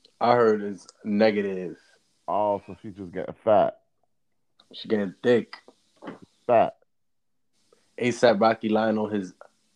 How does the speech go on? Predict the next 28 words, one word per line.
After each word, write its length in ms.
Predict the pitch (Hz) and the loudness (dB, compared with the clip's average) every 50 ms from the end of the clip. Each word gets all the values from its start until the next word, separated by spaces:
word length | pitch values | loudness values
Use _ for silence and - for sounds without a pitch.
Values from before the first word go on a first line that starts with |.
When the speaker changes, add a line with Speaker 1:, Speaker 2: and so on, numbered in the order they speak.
| _ _ _ _ 104 | _ _ _ _ -4
Speaker 1:
dick. 580 | 95 117 120 123 120 117 113 110 107 - _ _ _ _ _ _ _ _ _ _ _ _ _ _ _ _ - | 0 2 4 4 4 4 2 0 -4 -8 _ _ _ _ _ _ _ _ _ _ _ _ _ _ _ _ 2
Speaker 2:
Oh, 160 | 117 113 - - | 2 2 2 0
A$ap 560 | 110 123 131 120 _ - 135 135 135 - - _ _ _ _ _ - | -2 -2 -2 -2 _ -2 0 0 0 0 -4 _ _ _ _ _ -6
said 200 | 135 127 123 123 _ | -4 -4 -4 -6 _
she 80 | - 135 | -12 -12
was 100 | 131 123 | -12 -8
pregnant? 420 | - - 143 139 151 226 330 359 - _ _ _ _ _ _ _ _ _ _ _ _ _ | -6 -4 -4 -4 -4 -8 -12 -14 -16 _ _ _ _ _ _ _ _ _ _ _ _ _
Speaker 1:
Supposedly, 600 | - 98 - 127 147 185 180 151 143 131 127 123 | -20 -2 2 2 4 4 2 0 -2 -2 -2 -2
I 60 | 139 175 | 0 0
don't 180 | 160 127 113 | 0 0 -2
know. 140 | 107 107 107 | -2 -4 -6
The 100 | 104 - | -6 -4
internet 340 | 123 139 135 131 127 120 110 | -2 -2 0 0 0 0 -2
runs 380 | 104 107 95 113 113 113 104 | -2 -4 -4 -2 -2 -2 -2
with 160 | 101 98 87 - | -6 -8 -8 -6
things. 260 | 101 95 92 90 85 | -6 -4 -4 -2 2
I 100 | 113 120 | 2 4
don't 200 | 110 92 90 - | 4 4 4 4
Speaker 2:
No, 380 | 135 127 123 120 113 113 107 | 6 6 6 4 4 2 0
Speaker 1:
know. 20 | 98 | -2
Speaker 2:
they 220 | 104 127 143 131 - | -2 -4 -4 -6 -6
saw 440 | - 170 151 151 120 127 123 113 101 - _ - | -6 -4 -2 -2 -2 -2 -4 -6 -8 -10 _ -4
a, 40 | |
a, 140 | 113 117 110 95 80 - - | -4 -2 -4 -4 -8 -14 -6
like, 260 | 107 110 107 98 - | -4 -4 -4 -4 -6
she 80 | - 131 | -10 -12
was 140 | 127 113 | -10 -10
looking 240 | 117 123 117 117 107 | -10 -10 -10 -10 -12